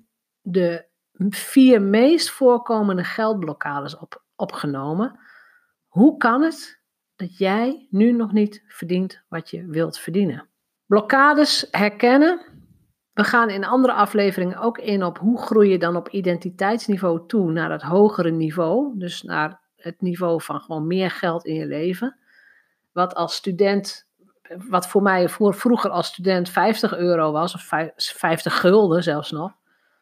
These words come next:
eh, is nu misschien vijfduizend.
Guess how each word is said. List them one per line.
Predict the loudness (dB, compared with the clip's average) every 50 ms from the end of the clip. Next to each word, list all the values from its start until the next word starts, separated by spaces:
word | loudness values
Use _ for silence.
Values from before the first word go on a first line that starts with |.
| _ _ _ _ _ _
eh, | _ -4 -2 -2 -2 -4 -4
is | -2 0 2 6
nu | 6 8 8
misschien | 6 4 4 4 2 2 2
vijfduizend. | 2 0 0 0 0 0 0 0 2 0 -2 -4 -8 -12 -14 -16 -20 _